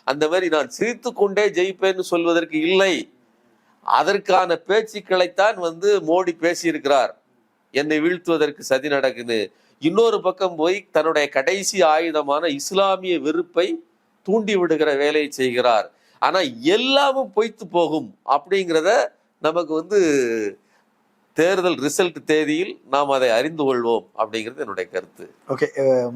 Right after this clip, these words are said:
Speaker 2: மோடியுடைய விமர்சனம், அதை ஒட்டி எழுந்த விவாதம்,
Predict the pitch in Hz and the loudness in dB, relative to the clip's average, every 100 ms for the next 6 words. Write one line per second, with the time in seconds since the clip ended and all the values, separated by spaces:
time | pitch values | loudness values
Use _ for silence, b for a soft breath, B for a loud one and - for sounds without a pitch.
0 | 143 160 160 151 151 143 143 156 170 165 | 0 2 2 2 2 0 0 0 -2 -2
1 | 196 175 147 143 160 151 147 147 139 127 | 0 0 0 0 0 0 0 2 2 0
2 | 123 127 147 156 143 | -4 -4 2 2 2